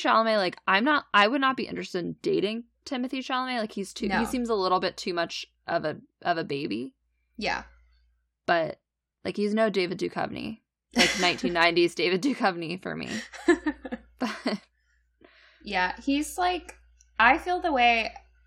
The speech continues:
Speaker 2: about Timothée Chalamet kind of that I feel about Harry Styles, where it's like, I wanna be, like, his, his, like, best friend's older sister.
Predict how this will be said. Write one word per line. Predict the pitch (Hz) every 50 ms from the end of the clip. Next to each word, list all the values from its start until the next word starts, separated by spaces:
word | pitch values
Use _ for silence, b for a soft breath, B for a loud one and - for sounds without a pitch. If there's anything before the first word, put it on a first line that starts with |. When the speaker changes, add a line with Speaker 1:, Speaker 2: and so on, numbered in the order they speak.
| _ _ -
Speaker 2:
about | 202 214 196 202 -
Timothée | - 208 202 196 202
Chalamet | 190 - 185 180 185 190 190 190 180
kind | - 185 185 185
of | 180
that | 180 180
I | 180 180
feel | 180 190 190
about | 185 180 175 180
Harry | 180 180 180 180 180 180
Styles, | - - 180 175 180 180 185 185 180 -
where | 190 185 185
it's | 180 180 -
like, | 190 185 180 175 - -
I | - 202
wanna | 202 214 220 220 220 208
be, | 214 208 202 196
like, | 190 185 180 180 180 - - b b b b b b b b _
his, | - 220 196 196 196 196 196 185 180 185 - - - - _ _ _ _ _ _ _ _ _ _ _ _ _ _ _ _ _ _ _ _ _ _ _ _
his, | 190 190 202 190 190 180 185 190
like, | 180 175 180 -
best | 185 175 170 - - -
friend's | 180 170 165 -
older | - - 185 175 160 175
sister. | - - - 170 - - - - - - -